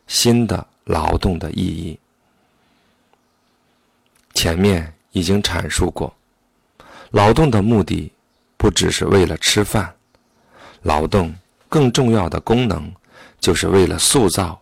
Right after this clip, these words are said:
人们的心灵。大家一起努力工作，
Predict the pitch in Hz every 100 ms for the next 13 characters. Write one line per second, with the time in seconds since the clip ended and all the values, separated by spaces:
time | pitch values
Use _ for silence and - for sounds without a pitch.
0 | _ 82 80 85 82 85 - 113 113 92
1 | - _ _ _ _ _ _ - - -
2 | 80 87 80 87 - 120 101 - 90 85
3 | 107 - - 90 78 80 95 - 104 113
4 | - 123